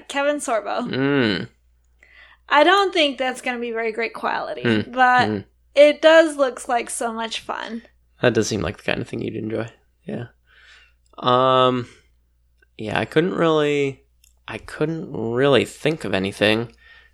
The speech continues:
Speaker 2: Um, I guess let me look again real quick at,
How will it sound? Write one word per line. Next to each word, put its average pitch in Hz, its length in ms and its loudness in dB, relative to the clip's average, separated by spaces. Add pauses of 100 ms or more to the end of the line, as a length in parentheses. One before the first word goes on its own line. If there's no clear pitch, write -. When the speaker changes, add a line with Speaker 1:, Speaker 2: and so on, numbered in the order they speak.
(220)
Speaker 2:
Um, 98 500 -2 (220)
I 98 60 -12
guess 104 280 -2
let - 100 -2
me 104 120 -2
look 104 400 -4 (760)
again 101 440 -2
real 101 160 -2
quick - 360 -2
at, 95 300 0